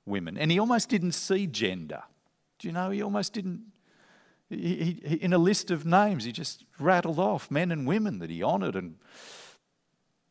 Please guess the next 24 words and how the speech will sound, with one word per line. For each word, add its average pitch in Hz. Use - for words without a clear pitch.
he 139
treated 180
them 135
equally. 156
He 160
treated 160
them 143
according 151
to 127
their 131
character 160
and 101
their 110
heart 139
for -
Christ. 156
And 202
it's -
not 240
just -
here 208
in 131
Romans 143
sixteen. 156